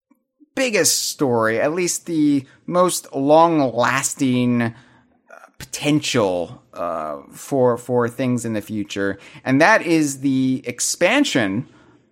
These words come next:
of Nintendo Switch Online and the expansion of Nintendo Switch Online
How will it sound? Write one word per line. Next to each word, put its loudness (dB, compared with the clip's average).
of 6
Nintendo 0
Switch -4
Online 0
and 2
the 2
expansion -2
of -2
Nintendo -4
Switch -8
Online -4